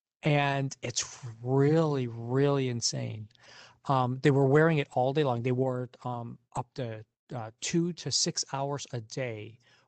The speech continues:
wearing this because of batteries, 'cause you, you know, for battery life and stuff. And they said that there was a lot of people in the study that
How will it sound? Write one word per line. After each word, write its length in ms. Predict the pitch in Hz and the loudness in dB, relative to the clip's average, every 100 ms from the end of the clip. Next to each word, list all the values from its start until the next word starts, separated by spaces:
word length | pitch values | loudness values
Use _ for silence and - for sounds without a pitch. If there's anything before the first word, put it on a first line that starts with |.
| - | -6
wearing 440 | 131 135 131 120 | 0 2 0 -2
this 200 | 110 107 | -6 -8
because 280 | - 139 120 | -6 -4 -4
of 60 | |
batteries, 560 | 123 123 120 113 - - - | -2 -2 -2 -6 -8 -12 -8
'cause 160 | 120 | -6
you, 200 | 117 113 120 | -6 -10 -12
you 80 | 123 | -12
know, 120 | 110 - - | -12 -14 -20
for 280 | _ _ 123 | _ _ -12
battery 340 | 110 117 117 | -4 -4 -4
life 180 | 113 107 | -8 -10
and 80 | 113 | -10
stuff. 240 | - 117 - - - - | -8 -8 -10 -18 -18 -2
And 140 | 139 135 | 2 4
they 100 | 131 | 4
said 320 | - 160 147 | 2 0 -2
that 140 | 123 | -4
there 100 | 135 | -2
was 160 | 123 117 | -2 -4
a 60 | |
lot 260 | 117 113 127 | -6 -2 -4
of 100 | 131 | -4
people 540 | - 139 135 123 123 - _ _ _ _ - | -6 -4 -2 -2 -4 -10 _ _ _ _ -4
in 160 | 143 131 | 0 0
the 60 | 120 | 0
study 400 | - 147 147 120 | 0 0 0 -2
that 160 | 120 | -6